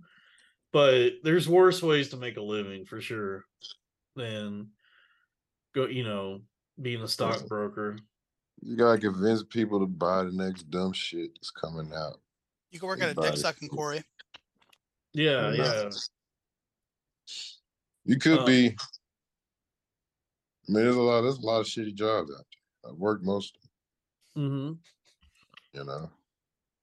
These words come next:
Speaker 2: and I say stockbroker would probably be top, top dog. Only thing I don't like is, like, the dress code. You gotta wear that suit and shit. I ain't a suit guy.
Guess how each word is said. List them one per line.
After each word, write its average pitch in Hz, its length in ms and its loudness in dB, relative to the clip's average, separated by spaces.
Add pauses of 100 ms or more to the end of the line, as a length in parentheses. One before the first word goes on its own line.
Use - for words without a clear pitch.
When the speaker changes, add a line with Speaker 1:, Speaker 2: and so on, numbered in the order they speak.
(180)
Speaker 2:
and 69 360 -4
I 80 140 2
say 78 300 -2
stockbroker 78 760 -2
would 76 120 -12
probably 78 320 -2
be 71 40 -16
top, 76 280 -4 (1500)
top - 200 -4
dog. - 240 -4 (1300)
Only 117 180 4
thing 120 120 4
I 113 60 6
don't 110 240 4
like 101 180 4
is, 90 140 -4
like, 82 180 -2
the 82 80 -14
dress 82 360 -4
code. 78 300 -6
You 78 60 -8
gotta 76 220 0
wear 73 180 0
that 67 120 -4
suit - 320 -6
and - 100 -20
shit. - 240 -10 (120)
I 147 60 -14
ain't 156 220 -12
a - 20 -20
suit 156 340 -4
guy. 131 80 -10